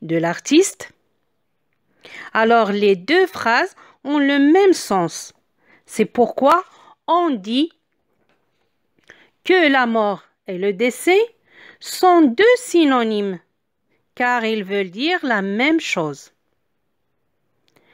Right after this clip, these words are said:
On va voir la même chose dans le deuxième exemple.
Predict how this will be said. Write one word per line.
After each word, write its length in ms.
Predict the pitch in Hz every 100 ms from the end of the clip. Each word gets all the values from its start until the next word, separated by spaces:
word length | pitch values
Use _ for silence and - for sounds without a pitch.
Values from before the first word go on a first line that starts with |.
| _ _ _ _ _ _ _ _ _ -
On 140 | 349
va 160 | 349 392
voir 200 | 370 453 415
la 100 | 392
même 240 | 392 427
chose 420 | - 453 494 415
dans 200 | 311 392
le 140 | 370 330
deuxième 500 | 320 359 294 294 254
exemple. 600 | 247 185 202 185 -